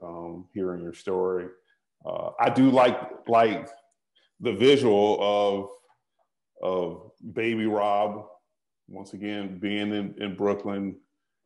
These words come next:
eating a cheese pizza in front of his, his father's shop, baby Kyle in Detroit, you know,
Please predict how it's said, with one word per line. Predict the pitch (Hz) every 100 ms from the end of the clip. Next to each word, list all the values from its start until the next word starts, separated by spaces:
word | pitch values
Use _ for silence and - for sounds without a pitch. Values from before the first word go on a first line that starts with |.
| _
eating | - 101 104 98
a | 92
cheese | - 107 101
pizza | - 104 - 98 92 95 -
in | 73
front | - 98
of | 92
his, | 98 90 - -
his | 95
father's | - 95 92 92 90 -
shop, | - 104 98 - - - _ _ _ _ _
baby | 98 110 113 107
Kyle | - 107 110 113 110 104 - -
in | 110 107
Detroit, | 107 98 131 113 113 110 - - _ _ _ _ _ _ _ _ _
you | 92 95
know, | 87 85 85 90